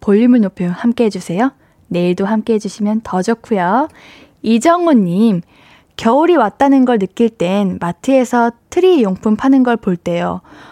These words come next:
지금 혹시 마트에 트리 용품을 팔고 있나요? 아직, 오, 팔아요? 헉, 벌써? 어머, 벌써?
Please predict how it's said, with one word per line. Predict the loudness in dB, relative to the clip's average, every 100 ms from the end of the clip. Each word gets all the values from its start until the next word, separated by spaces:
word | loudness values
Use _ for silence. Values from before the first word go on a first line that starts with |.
| -20 _ _ _
지금 | -6 0 2 2
혹시 | 0 -4 0 0
마트에 | -2 -8 0 2 2 -2
트리 | 0 0
용품을 | 0 -2 -4 -2
팔고 | -2 0 0
있나요? | -2 -4 -8 -10 _ _
아직, | -6 -2 0 -2 _ -4
오, | 0 0 0
팔아요? | -2 2 4 4 2 0 -6
헉, | -16 -4 -2 -2 -6 -6
벌써? | -2 0 0 2 2 0 _ _ _ _ _ _ _ -8
어머, | 0 2 4 4 2 -2 _ _ _ _ _ _ _
벌써? | -8 -4 -4 -2 0 2 2 0